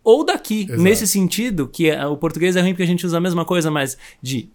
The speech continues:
Speaker 1: esse ou aquele no sentido exclusivo. São, as alternativas são mutuamente exclusivas. E eles, no antiédipo, começam a se perguntar se, e afirmar, claro, se o inconsciente não trabalha melhor com a ideia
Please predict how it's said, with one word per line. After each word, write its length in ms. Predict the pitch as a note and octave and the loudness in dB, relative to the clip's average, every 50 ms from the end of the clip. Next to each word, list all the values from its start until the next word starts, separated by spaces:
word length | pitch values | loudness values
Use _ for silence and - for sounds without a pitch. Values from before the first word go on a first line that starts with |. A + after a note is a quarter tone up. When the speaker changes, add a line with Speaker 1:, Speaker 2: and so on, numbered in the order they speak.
| _ - | _ -4
Speaker 1:
esse 560 | F3 G#3+ C4 C#4 - - D4+ D4+ D#4+ - - _ - | -2 0 2 2 2 2 0 -2 -4 -6 -10 _ 2
ou 200 | G3+ A3 C4+ B3+ | 2 4 6 4
aquele 440 | F#3 - - - F#3 G3 A3 A3+ G#3+ | 2 2 -2 0 2 2 2 2 0
no 100 | G3 F#3 | -2 -2
sentido 340 | - F#3+ F3 G3+ E3+ F3 G3+ | -4 -4 -6 -4 -2 0 0
exclusivo. 920 | B3 - - - - G#3 G3+ G3 D3+ C3+ C#3 E3 D3 G#2+ G2+ G2+ G2+ G#2 - | 0 0 -2 -6 -4 -4 -4 -4 -4 -4 -4 -4 -4 -4 -4 -8 -10 -10 -12
São, 440 | - - - - D3 D3+ D#3+ - - | -14 -10 -6 -4 -2 -2 -2 -4 -4
as 160 | - C#3 C3 | -6 -4 -2
alternativas 600 | D3 D3 D3 E3+ D#3+ D#3+ D3+ D3+ - E3 E3+ D#3+ | -2 -2 0 0 0 0 -2 -4 -4 -6 -6 -6
são 100 | - D3+ | -6 -4
mutuamente 560 | D#3 F3 G#3+ G#3 - E3 D3 D3 D3+ D3+ D3+ | -4 -4 -4 -4 -4 -4 -2 -2 -4 -4 -6
exclusivas. 720 | C#3+ - - D3 C#3+ B2+ A#2+ A2 G2 F#2+ F#2+ - - - _ _ - - - - - - - - - - - | -6 -8 -6 -6 -6 -4 -4 -4 -4 -6 -8 -14 -16 -18 _ _ -20 -20 -20 -18 -16 -16 -16 -16 -16 -14 -10
E 300 | D3+ D3 D#3 D#3 D#3 E3+ | -6 -4 -2 2 6 6
eles, 380 | F#3 F3+ F#3+ F3 - - - F3 | 6 6 4 0 -2 -4 -6 -4
no 140 | E3 E3 | -4 -2
antiédipo, 400 | E3 D#3+ D#3 F3 F#3+ F#3 F3 F#3 | -2 0 0 0 -2 -2 -4 -6
começam 420 | F3 F#3 F3+ F#3 F#3 F3+ - F3+ E3 | -4 -2 0 0 0 0 0 0 -2
a 40 | E3 | -2
se 120 | E3 - | -2 -4
perguntar 460 | - E3+ D3+ D3+ D3 C#3+ E3+ F#3 A3+ G3+ | -4 -4 -4 -2 -4 -2 0 0 0 -2
se, 460 | - - - - F#3+ A3+ C4 C#4 - _ - | -2 -4 -4 -2 -2 -4 -4 -6 -12 _ -6
e 80 | A2+ | -4
afirmar, 380 | G#2+ A2+ - G3 D3+ B2+ C#3 D#3 | -4 -4 -4 -6 -4 -4 -4 -4
claro, 300 | - C#3 C#3 D#3+ E3+ E3+ - - - - _ | -2 0 0 0 0 -2 -8 -18 -20 -18 _
se 340 | - - - - G#3 A#3 B3 | -6 -2 -2 0 0 0 0
o 80 | A#3 G3+ | 2 2
inconsciente 960 | G3 A#3 A#3 B3 G#3+ F3+ - - - C#3 G#2+ F#2+ F#2+ G2+ - - - G#3+ - _ _ _ _ _ _ _ _ - | 2 0 2 2 2 2 2 0 0 0 0 -2 -2 -6 -8 -10 -14 -18 -20 _ _ _ _ _ _ _ _ 0
não 160 | E3 G#3+ A#3+ | 2 2 4
trabalha 380 | A3+ G3+ E3+ D3 C#3+ C#3 C#3 C3 | 4 2 4 4 4 2 2 0
melhor 560 | C#3+ F#3 A#3 G3+ C#3+ A2+ G#2 G#2 A#2 - - _ _ _ _ _ - | 0 -2 0 0 -2 -2 -2 -4 -4 -6 -10 _ _ _ _ _ -4
com 220 | - F3+ F3 E3 | -2 0 2 2
a 80 | D3 C3+ | 2 0
ideia 500 | A2 G#2+ A#2 A#2 B2 C#3+ E3 E3 D#3+ | -2 -4 -4 -2 -2 -2 -2 -4 -6